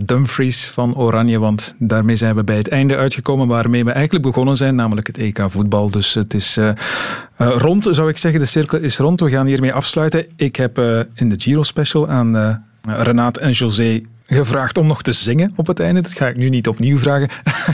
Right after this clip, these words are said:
<laughs> Gaan we jullie niet aandoen, maar, eh, misschien, ik heb er geen klaarstaan, een, eh, suggestie van jullie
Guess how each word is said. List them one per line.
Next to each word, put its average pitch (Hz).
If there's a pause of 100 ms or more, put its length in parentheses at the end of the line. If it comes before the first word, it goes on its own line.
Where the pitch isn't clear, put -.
<laughs> 185
Gaan 156
we 143
jullie 147
niet 147
aandoen, 160
maar, 131
eh, 127
misschien, 151 (180)
ik 147
heb 156
er 151
geen 185
klaarstaan, 175
een, 147
eh, 135
suggestie 135
van 131
jullie 143